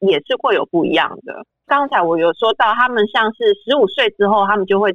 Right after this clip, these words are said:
正式的成为上宫，所以在剧中你就会看到他在盘头之前都被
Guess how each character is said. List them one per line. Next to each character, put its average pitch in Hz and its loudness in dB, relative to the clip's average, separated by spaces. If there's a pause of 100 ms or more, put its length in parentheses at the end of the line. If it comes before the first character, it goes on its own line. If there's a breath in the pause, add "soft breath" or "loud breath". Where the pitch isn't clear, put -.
正 202 -2
式 196 0
的 135 0
成 151 -12
为 156 -4 (100)
上 165 -2
宫， 147 -4 (420 loud breath)
所 339 0
以 320 2 (100)
在 302 2
剧 240 -4
中 208 0
你 - -6
就 180 -2
会 208 2
看 226 -2
到 208 0
他 196 0
在 208 0
盘 185 -4
头 196 0
之 226 -6
前 180 -2
都 208 0
被 226 -2